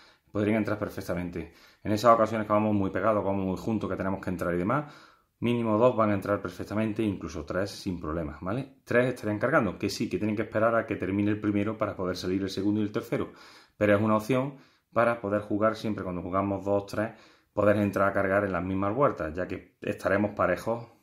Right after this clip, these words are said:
para parar casi siempre en las mismas vueltas. Bueno, pues esta es una opción que tenéis, es barata, no cuesta mucho lo que es la pista de ampliación esta, ¿vale? Montando una recta, lo estáis viendo aquí, monto una recta y además me sirve para montar los,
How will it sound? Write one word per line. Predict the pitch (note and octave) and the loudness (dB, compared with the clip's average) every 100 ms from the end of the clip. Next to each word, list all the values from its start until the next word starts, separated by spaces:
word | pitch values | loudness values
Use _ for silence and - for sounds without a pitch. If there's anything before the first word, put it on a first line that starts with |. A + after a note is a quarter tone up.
| _ _ _ | _ _ _
para | G2 F#2 | -6 -2
parar | E2+ F2+ G#2+ G#2 - | -2 0 0 -4 -14
casi | F#2+ F#2+ | -12 -10
siempre | - G2 G2+ | -6 -6 -4
en | |
las | E2 | -4
mismas | E2 D#2+ | -4 -6
vueltas. | D#2 D2 D2+ - _ - - - | -8 -12 -16 -20 _ -20 -20 -8
Bueno, | - A#2 | 0 2
pues | A2+ | 2
esta | C#3 | 0
es | |
una | C3 | 0
opción | B2+ B2+ | 0 -2
que | B2+ | 0
tenéis, | C3 D3 E3+ E3+ - _ - | 0 2 0 -2 -8 _ -8
es | G2+ | -2
barata, | G2+ B2 C#3+ F3 E3+ - - | 2 4 4 0 -2 -10 -8
no | G2+ G2+ | -4 -4
cuesta | G2+ - | -4 -4
mucho | G2+ G2 G2+ | -4 -4 -4
lo | G2 | -4
que | G2 | -2
es | F#2+ | -2
la | F#2+ | -2
pista | G2+ G2 F#2+ | -2 -2 -2
de | |
ampliación | F2+ F2 F2+ G2+ C3 | -4 -4 -6 -4 -4
esta, | E3 F#3+ G#3+ - - - - - | -4 -4 -6 -10 -20 -20 -20 -2
¿vale? | A#2 D#3 F#3+ - _ _ - | 2 2 -2 -10 _ _ -6
Montando | G2+ G2 G#2+ G2+ | -2 0 2 2
una | F#2+ | 0
recta, | F#2+ C#3+ - E3+ | 0 -2 0 -4
lo | C3 | -4
estáis | - G2+ | -4 -4
viendo | G2+ F#2+ | -2 -2
aquí, | F#2 A#2+ C3 | -4 -4 -4
monto | A2 F#2+ G2 | -4 -4 -4
una | F#2 | -2
recta | F2+ G2+ G2+ E2+ D#2+ - - | -2 -4 -4 -8 -8 -16 -10
y | F#2+ | -6
además | F2+ G2 | -2 0
me | F#2 | -2
sirve | G#2 F#2+ | -2 -4
para | F#2 E2 | -2 -2
montar | E2 E2 F#2 F#2 | -4 -2 -2 0
los, | F2 E2 E2+ | 0 -2 -6